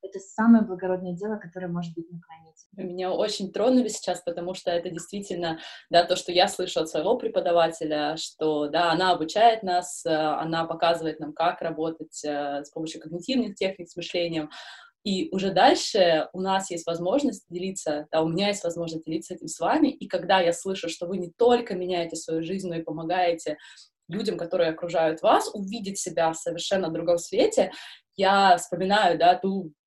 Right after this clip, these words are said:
Speaker 2: не знаю, тринадцатилетнюю меня, которая верила в то, что она глупая, и то, что ей надо всегда только много работать, и то, что её никто никогда не полюбит. И я просто понимаю, что точно такую же тринадцатилетнюю Алёну кто-то из вас, да, может,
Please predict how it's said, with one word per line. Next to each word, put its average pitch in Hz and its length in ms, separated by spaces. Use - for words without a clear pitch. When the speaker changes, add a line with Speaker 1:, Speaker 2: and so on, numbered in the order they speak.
Speaker 2:
не 165 180
знаю, 165 220
тринадцатилетнюю 190 760
меня, 208 340
которая 185 340
верила 180 340
в - 60
то, 180 140
что 160 480
она 170 400
глупая, 202 720
и 160 360
то, 175 140
что 165 340
ей 170 180
надо 170 300
всегда 196 380
только 170 260
много 165 240
работать, 165 400
и - 40
то, 190 100
что - 160
её 180 140
никто 180 260
никогда 175 400
не 170 100
полюбит. 170 480
И 190 60
я 180 120
просто 214 360
понимаю, 185 440
что 160 680
точно 220 240
такую 202 280
же 196 60
тринадцатилетнюю 170 640
Алёну 247 360
кто-то 202 300
из 160 140
вас, 254 320
да, 175 380
может, 175 260